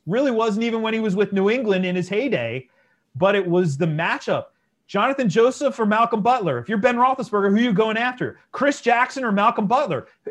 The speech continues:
Who are you going after? I'm going after the other corners, especially Jonathan Joseph. And that's really what contributed to that big day for Deontay Johnson. So, by the way, I don't think the book is written on Chase Claypool, and now all of a sudden he's just gone. All, I, I don't think that's the case.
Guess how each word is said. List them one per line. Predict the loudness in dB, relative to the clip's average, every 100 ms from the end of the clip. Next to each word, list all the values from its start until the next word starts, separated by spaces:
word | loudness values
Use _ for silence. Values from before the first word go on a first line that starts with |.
| -6
Who | 2 6
are |
you | 6
going | 4 2
after? | 2 -2 2 2
I'm | 2
going | 4 4
after | 2 -2 -2
the | -2
other | -2
corners, | -2 0 0 -2
especially | -6 -2 -2 -2 -4
Jonathan | -2 -2 -4 -6
Joseph. | -4 0 -2 -2 -6 -6 _ _ -6
And | -2
that's | -2 -4
really | -2 0
what | 0 -2
contributed | -6 -6 -4 -4 -4
to |
that | -4 -4 -4
big | -4 -2
day | -4
for | -4 -6
Deontay | -4 -4 -4 -8
Johnson. | -6 -4 -6 -6
So, | -4
by | 0 0
the | 0
way, | 0
I | 0
don't | -2 -4
think | -8 -4
the |
book | -4 -4 -6
is | -6
written | 0 0 0 -6
on | -8
Chase | -6 -6 -6
Claypool, | -4 -2 -2 -4 -6 -8 _ _ _ -6
and | 0
now | 2 4
all | 2
of | 0
a |
sudden | -2 -2 -2
he's | -4 -4
just | -6 -6
gone. | -4 -2 -2 -4 -8
All, | -8 -8 -8
I, | -12 -10 -4
I | 0
don't | 0 -2
think | -6 -6
that's | -4 -4 -6
the | -14
case. | -6 -2 -2 -4